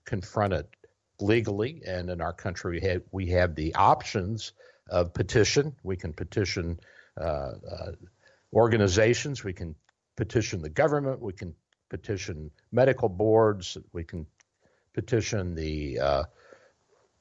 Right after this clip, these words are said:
the various states and ask that they do things, their governments, the federal government.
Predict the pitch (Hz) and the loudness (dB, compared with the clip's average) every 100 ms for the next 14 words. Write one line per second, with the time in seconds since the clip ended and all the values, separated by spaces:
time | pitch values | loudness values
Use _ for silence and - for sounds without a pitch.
0 | _ - 90 101 107 101 87 - 87 _ | _ 0 4 6 6 6 4 -2 -8 _
1 | _ _ - - - 117 120 - - 104 | _ _ -4 -2 2 4 2 -2 -6 -2
2 | 92 90 87 87 95 95 - 95 - 95 | 2 2 2 2 2 2 -2 -2 0 0
3 | 87 82 107 - 104 107 113 - 90 76 | 0 0 0 4 4 4 0 -2 -2 2
4 | 98 104 113 120 - 85 - 107 117 104 | 2 2 0 -4 -6 -6 2 4 4 4
5 | 113 110 113 | 2 2 -2